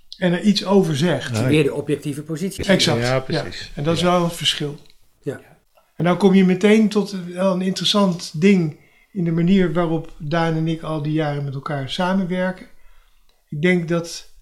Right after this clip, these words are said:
Speaker 1: onze dialoog
Speaker 2: Ja.
Speaker 1: daarover onderdeel uitmaakt van hoe we werken. Dus wij nemen allebei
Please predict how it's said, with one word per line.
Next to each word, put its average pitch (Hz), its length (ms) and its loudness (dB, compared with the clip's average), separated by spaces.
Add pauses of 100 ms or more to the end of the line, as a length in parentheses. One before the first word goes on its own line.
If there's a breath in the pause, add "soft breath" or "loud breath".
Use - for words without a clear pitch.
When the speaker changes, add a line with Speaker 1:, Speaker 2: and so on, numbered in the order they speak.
(240)
Speaker 1:
onze 165 340 0
dialoog 170 800 0 (100)
Speaker 2:
Ja. 120 260 0
Speaker 1:
daarover 180 640 -2 (420)
onderdeel 202 520 4
uitmaakt 180 500 2
van 175 200 -4
hoe 165 220 2
we 147 60 -4
werken. 160 480 0
Dus 160 160 -8
wij 165 140 0
nemen 175 340 2
allebei 175 600 0